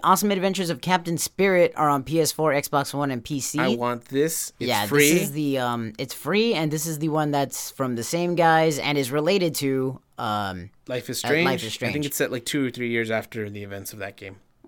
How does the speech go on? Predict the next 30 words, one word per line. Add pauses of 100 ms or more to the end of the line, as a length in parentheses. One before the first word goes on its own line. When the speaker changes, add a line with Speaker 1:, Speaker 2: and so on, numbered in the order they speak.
(160)
Speaker 1:
Um,
Nier
Automata,
Become
as
God's
Edition (180)
on
Xbox
One. (420)
Uh, (300)
Ys
or
Wise? (100)
Speaker 2:
Ys. (160)
Speaker 1:
Yeah, (140)
Ys
seven,
eight,
Speaker 2:
Eight.
Speaker 1:
sorry, (100)
Ys
eight,
Lacrimosa
of
Dana.
And
Dana
is,
like,